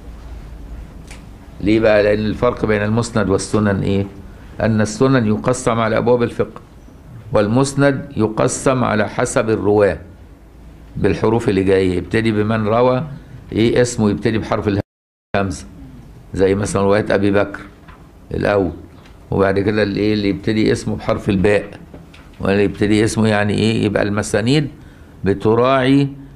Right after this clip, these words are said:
إيه الترتيب، ما روي باعتبار الراوي مش باعتبار الموضوع،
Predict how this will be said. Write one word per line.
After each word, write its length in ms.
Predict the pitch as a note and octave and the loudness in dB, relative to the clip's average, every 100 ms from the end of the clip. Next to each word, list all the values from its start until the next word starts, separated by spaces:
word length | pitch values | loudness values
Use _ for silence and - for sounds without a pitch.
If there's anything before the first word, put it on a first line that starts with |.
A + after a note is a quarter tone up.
| - - | -10 0
إيه 160 | A#2+ | 0
الترتيب، 840 | A#2+ - A2+ G#2+ - - C#3 D3 - - - - - - F#2 | 0 -2 -2 -2 -4 2 4 2 -2 -12 -20 -20 -20 -10 -2
ما 200 | G#2+ A2 | 0 2
روي 540 | C3+ C#3+ D3 D3 D3 - - - | 4 6 4 4 0 -6 -12 -2
باعتبار 500 | G#2 - G#2+ B2+ B2+ | 0 0 0 2 2
الراوي 800 | A#2 G#2+ C3 B2+ G#2 F2 D#2 D2+ - G#2 | 2 2 2 2 2 0 -2 -6 -10 -6
مش 140 | G2+ | -2
باعتبار 480 | G#2 G2+ A2+ B2+ B2+ | 0 0 0 0 0
الموضوع، 680 | A#2 G#2+ G#2+ A#2+ B2 E2+ | 0 -2 0 0 2 0